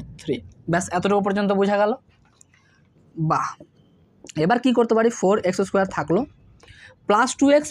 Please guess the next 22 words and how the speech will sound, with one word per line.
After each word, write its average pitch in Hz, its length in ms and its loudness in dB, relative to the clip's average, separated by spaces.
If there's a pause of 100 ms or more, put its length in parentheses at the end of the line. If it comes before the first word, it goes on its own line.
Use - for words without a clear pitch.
মাইনাস 214 340 2
টু 233 140 0
এক্স 294 140 -4 (180)
কাটা, 151 240 -2 (180)
অর্থাৎ 175 220 -2 (320)
প্লাস 196 260 2
টু 226 40 2 (100)
এক্স 247 100 -4 (100)
মাইনাস 180 260 2
টু 208 100 2
এক্স 208 180 -4
কাটা 170 180 0 (100)
জিরো, 160 160 2 (600)
মাইনাস 220 360 2 (360)
ওয়ান, 185 200 2 (480)
এপারের 262 340 2 (100)
প্লাস 220 220 2 (360)
ওয়ান 190 220 2
ফোর 226 140 0 (100)
থ্রি 220 120 -2 (360)
এদিকে 220 260 2
এসে 233 100 0